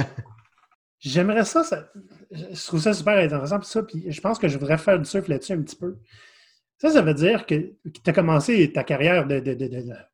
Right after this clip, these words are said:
fondateur et d'entrepreneur assez jeune, là. Puis, ça t'est venu assez naturellement. T'as dit, « J'ai remarqué qu'à certains endroits, euh, le monde n'est pas super heureux. Moi, si je suis entrepreneur, je vais être heureux. »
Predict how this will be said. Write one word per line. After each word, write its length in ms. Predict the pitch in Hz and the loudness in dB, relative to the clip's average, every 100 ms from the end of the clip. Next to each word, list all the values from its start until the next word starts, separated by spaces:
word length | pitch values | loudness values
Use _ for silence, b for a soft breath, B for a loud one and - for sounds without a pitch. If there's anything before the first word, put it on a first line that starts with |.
| _ _ _ _ | _ _ _ _
fondateur 680 | - 147 143 127 156 170 147 | -2 0 2 4 6 6 4
et 40 | |
d'entrepreneur 640 | 143 143 135 147 139 160 143 | 2 0 -2 -2 2 2 2
assez 200 | 123 131 | 0 -2
jeune, 320 | 139 175 123 | 0 0 -2
là. 160 | 127 - b b b b b b _ _ _ _ - | -8 -16 b b b b b b _ _ _ _ -4
Puis, 420 | 156 160 180 - _ _ _ _ _ _ - | -2 0 -2 -10 _ _ _ _ _ _ -6
ça 160 | - | -2
t'est 120 | 175 170 | 2 6
venu 180 | 247 | 6
assez 200 | 180 - | 6 4
naturellement. 540 | 214 160 165 156 156 147 | -2 -2 0 2 2 0
T'as 100 | 160 | -2
dit, « 160 | 139 196 | 0 0
J'ai 140 | 143 202 | 2 2
remarqué 460 | 196 147 - 202 | 2 0 -2 -2
qu'à 220 | 196 151 | 2 0
certains 360 | 131 151 160 139 | 0 -4 -2 -2
endroits, 600 | 135 135 135 139 165 170 _ b b b 147 | -2 -4 -2 -2 -4 -6 _ b b b -10
euh, 180 | 131 123 | -8 -4
le 60 | |
monde 220 | 143 185 | -2 0
n'est 80 | 156 | 0
pas 120 | 175 | 0
super 340 | 165 - 160 135 | -2 0 0 0
heureux. 320 | 120 147 220 | 0 2 2
Moi, 300 | 156 135 180 | 2 2 0
si 200 | - 170 | -2 -6
je 60 | - | -4
suis 80 | |
entrepreneur, 720 | 147 139 - 127 131 190 165 | -6 -6 -8 -8 -6 -6 -4
je 120 | 120 135 | -4 -2
vais 100 | 160 | -2
être 100 | 156 | -4
heureux. » 220 | 127 | -8